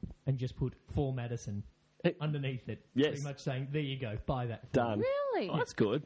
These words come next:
Speaker 1: Sometimes she
Speaker 3: Bit
Speaker 1: will
Speaker 3: forward.
Speaker 1: do what you do and ring, um, ring mum while she's out present shopping for other people.
Speaker 2: Mm-hmm.
Speaker 1: She'll ring mum,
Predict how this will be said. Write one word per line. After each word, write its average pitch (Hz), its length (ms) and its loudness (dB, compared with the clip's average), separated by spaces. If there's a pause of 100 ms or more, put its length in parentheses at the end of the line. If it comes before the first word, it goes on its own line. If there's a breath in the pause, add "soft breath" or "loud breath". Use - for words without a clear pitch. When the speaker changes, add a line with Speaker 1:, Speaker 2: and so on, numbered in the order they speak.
Speaker 1:
Sometimes 262 500 -2
she - 140 0
Speaker 3:
Bit 185 100 -4
Speaker 1:
will 175 60 0
Speaker 3:
forward. 170 340 0
Speaker 1:
do 135 60 -4
what 135 260 -4
you 139 160 0
do 123 260 -4
and 131 240 -2
ring, 139 380 -2 (380 soft breath)
um, 127 360 2
ring 156 260 0
mum 123 280 -2
while 120 180 0
she's 120 200 -2
out 117 200 -2 (140)
present 127 260 -2
shopping 120 260 -4
for - 100 -4
other 117 120 -2
people. 135 340 -2
Speaker 2:
Mm-hmm. 123 300 -2
Speaker 1:
She'll 170 180 2
ring 160 240 0
mum, 127 380 -2